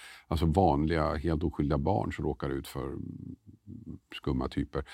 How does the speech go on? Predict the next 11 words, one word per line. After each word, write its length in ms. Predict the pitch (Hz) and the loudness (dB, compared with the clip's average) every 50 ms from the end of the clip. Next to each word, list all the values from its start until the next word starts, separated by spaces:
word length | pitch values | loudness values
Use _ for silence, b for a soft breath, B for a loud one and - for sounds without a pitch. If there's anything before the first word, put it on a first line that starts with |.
| B B B B B B B _ | B B B B B B B _
Det 340 | - - - 85 87 92 92 | -16 -8 2 6 10 10 12
är 60 | 95 | 12
det 60 | 92 95 | 12 12
ena. 420 | 95 90 85 80 80 80 80 78 | 10 10 10 8 8 8 6 6
Det 100 | 78 90 | 6 8
andra 420 | 87 87 85 82 82 82 85 85 82 | 8 8 8 8 8 6 6 8 8
är 80 | 82 | 8
ju 100 | 82 85 | 8 8
då 320 | 80 78 80 80 78 78 76 78 | 8 8 6 6 6 4 4 2
när, 600 | 78 78 76 78 76 73 73 76 78 73 76 | 2 2 2 2 2 0 0 -2 -2 -2 -2
eh, 60 | 76 | -2